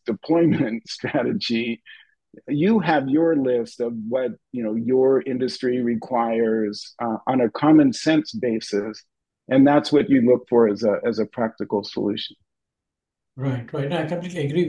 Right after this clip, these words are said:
Speaker 2: with, uh, what you're saying. I think there will be some bad actors out there, but I think we have to first focus on that is the reason and how you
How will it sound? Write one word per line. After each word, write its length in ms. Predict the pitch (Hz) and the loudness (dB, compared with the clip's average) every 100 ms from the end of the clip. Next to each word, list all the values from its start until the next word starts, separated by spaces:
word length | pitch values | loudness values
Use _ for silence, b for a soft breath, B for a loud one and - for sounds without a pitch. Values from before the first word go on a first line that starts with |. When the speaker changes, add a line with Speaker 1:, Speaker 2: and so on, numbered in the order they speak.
| 135 | -2
Speaker 2:
with, 160 | - - | -10 -8
uh, 140 | 135 | -6
what 180 | 131 135 | -4 -6
you're 80 | 135 | -6
saying. 320 | - 147 131 | -4 -4 -2
I 60 | 131 | -4
think 260 | 151 143 - b b b b - | -6 -8 -10 b b b b -8
there 180 | 143 | -4
will 200 | 127 170 | 0 2
be 160 | 170 170 | 4 2
some 200 | 160 147 | 0 -2
bad 180 | 143 151 | -2 0
actors 340 | 147 - 143 | -2 -4 -6
out 200 | 143 139 | -4 -6
there, 160 | 143 143 | -4 -4
but 100 | 139 | -4
I 80 | 131 | -6
think 200 | 127 135 | -6 -8
we 80 | - | -4
have 220 | 131 127 - | -4 -4 -6
to 60 | |
first 300 | 127 139 135 | -8 -8 -8
focus 320 | 143 135 131 | -8 -8 -6
on 240 | 135 127 127 B B - | -4 -4 -6 B B -12
that 160 | 131 135 | -6 -4
is 120 | 131 | -4
the 60 | 127 | -4
reason 480 | 151 151 156 143 - | -2 -2 -2 -4 -4
and 180 | 147 131 | -4 -2
how 280 | 147 143 | -2 -2
you 300 | 139 143 151 | -2 -6 -8